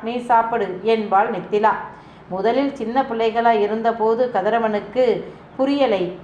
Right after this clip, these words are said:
நித்திலாவுக்கு பிடிக்கல, அதனால 'எனக்கு தருது' என்று வாங்கி சாப்பிட்டு விடுவான். ஆனால் வளர வளரத்தான் பத்தாவது, பதினொன்னாவது படிக்கும் போதுதான், 'எனக்கு இந்த தின்பண்டம் பிடிக்கும், இது கொஞ்சம்தான் இருக்கு, அதுதான் எனக்கு வேண்டாமா,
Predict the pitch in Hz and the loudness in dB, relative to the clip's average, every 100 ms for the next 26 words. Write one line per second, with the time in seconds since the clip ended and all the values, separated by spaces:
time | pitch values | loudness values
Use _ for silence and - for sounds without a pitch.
0 | - - - 175 277 320 277 254 311 247 | -20 -16 -8 -6 0 2 4 2 -4 -4
1 | 233 240 240 190 190 175 208 240 240 247 | -8 -6 -2 0 2 2 0 0 2 2
2 | 302 208 240 254 254 214 226 240 233 247 | 0 0 0 0 0 2 2 0 0 -2
3 | 339 233 220 262 330 226 214 226 220 185 | 0 2 2 0 0 0 0 -2 -4 -4
4 | 180 180 170 - - - 185 180 175 165 | 0 0 0 -6 -16 -2 0 2 2 2
5 | 175 269 311 220 214 254 254 - 220 185 | 2 2 2 2 2 2 2 2 2 2
6 | 180 180 269 269 269 262 214 233 233 226 | -4 0 2 4 2 0 0 2 2 2
7 | 214 190 196 202 254 202 196 190 214 202 | 0 -2 -2 -2 -4 -2 -2 2 2 2
8 | 170 - - 233 262 254 240 214 214 196 | -2 -16 -4 0 0 0 -2 0 0 -2
9 | 208 262 269 247 220 190 202 202 214 208 | -2 0 0 0 -2 0 -2 0 0 -2
10 | 190 220 233 214 214 226 254 254 269 214 | -2 -6 -4 -2 0 0 2 2 2 2
11 | 202 202 214 220 180 - - - 214 262 | 0 0 2 2 0 -8 -6 -2 0 2
12 | 294 311 202 202 233 226 202 214 247 254 | 2 2 0 0 0 0 -2 -2 2 2
13 | 233 226 | 2 2